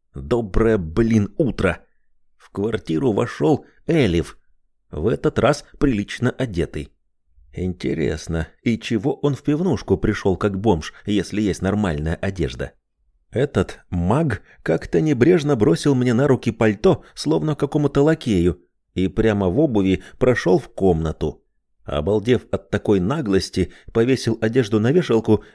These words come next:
и пошел за гостем. «Интересно, и чего ему вдруг понадобилось,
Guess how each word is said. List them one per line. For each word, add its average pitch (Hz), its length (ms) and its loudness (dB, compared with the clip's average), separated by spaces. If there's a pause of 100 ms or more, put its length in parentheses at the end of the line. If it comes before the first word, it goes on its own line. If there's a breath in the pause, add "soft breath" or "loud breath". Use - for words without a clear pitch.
и 110 100 0
пошел 147 380 0
за 147 160 2
гостем. 78 520 0 (680)
«Интересно, 98 840 -2 (160)
и 120 140 0
чего 95 320 -2
ему 147 240 0
вдруг 123 360 2
понадобилось, 98 640 4